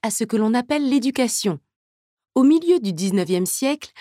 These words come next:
le taux d'analphabétisme féminin en Catalogne atteignait quatre-vingts pour cent. En revanche,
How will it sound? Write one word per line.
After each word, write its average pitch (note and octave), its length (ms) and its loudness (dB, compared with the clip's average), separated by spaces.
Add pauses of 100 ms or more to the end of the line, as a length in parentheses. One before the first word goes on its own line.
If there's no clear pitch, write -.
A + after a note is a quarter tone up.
(160)
le A#3 160 2
taux B3 240 0
d'analphabétisme E3 960 -2
féminin G#3 540 0
en D#3+ 120 -8
Catalogne G#3 600 -2 (280)
atteignait C4+ 580 0
quatre-vingts A#3 460 -2
pour F3 240 -10
cent. C#3+ 200 -6 (840)
En F3+ 100 0
revanche, E3 600 -2